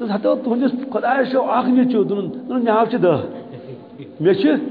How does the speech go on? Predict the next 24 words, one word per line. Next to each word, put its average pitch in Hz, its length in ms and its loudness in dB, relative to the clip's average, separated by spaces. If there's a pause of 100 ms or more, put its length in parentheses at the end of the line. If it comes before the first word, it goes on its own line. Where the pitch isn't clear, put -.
(680)
بس 247 180 -2
لُکو 220 220 0
ترٛوو 233 200 0
اَسُنا 208 360 -4
تہٕ 247 120 -4
أتھۍ - 160 -2
پٮ۪ٹھ 185 120 -4
گوٚو 196 120 0
یہِ 254 140 -4 (140)
مناظرٕ 175 400 -4
ختم۔ 160 260 -10 (680)
بظٲہر 262 380 0
وۄنۍ 262 160 -2
یِم 269 160 0
یِہے 240 180 0
بِچٲرۍ 240 440 -4
زمیٖندار 208 460 -2
کتھا 165 320 -8
ہِش، 120 280 -12 (420)
ان 220 140 -4
پڑھ 214 220 -4
کتھا۔ 151 280 -6 (560)
مگر 240 180 0
علماء 226 440 0